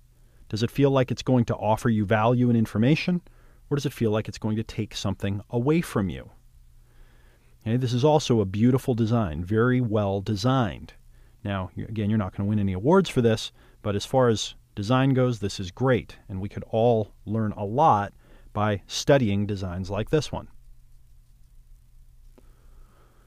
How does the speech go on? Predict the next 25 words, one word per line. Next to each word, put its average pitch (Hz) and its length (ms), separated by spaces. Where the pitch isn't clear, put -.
Now, 120 100
this 208 220
is 185 100
a 156 60
classic 165 800
design 101 520
here, 98 380
and 117 160
this 143 120
is 165 100
where 147 160
we 131 80
start 107 300
to 113 80
bridge 98 320
the 107 80
gap. 113 420
This 120 180
is 123 120
an 135 160
ad 110 420
written 113 300
by 95 240
David 104 440
Ogilvy, 123 640